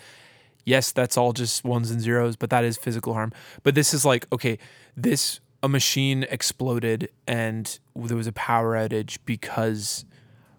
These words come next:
of an, a phishing email that someone opened. Obviously, that's an oversimplification.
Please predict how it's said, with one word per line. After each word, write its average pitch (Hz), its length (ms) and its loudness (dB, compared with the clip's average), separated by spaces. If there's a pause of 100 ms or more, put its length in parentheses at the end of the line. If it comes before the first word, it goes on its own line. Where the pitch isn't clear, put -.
(140)
of 117 140 2
an, 120 160 -2 (140)
a 117 80 2
phishing 117 400 -4
email 113 260 -2
that 110 140 -4
someone 117 220 -6
opened. - 260 -6
Obviously, 120 320 -2
that's 117 200 -2
an 120 60 -2
oversimplification. 120 640 -4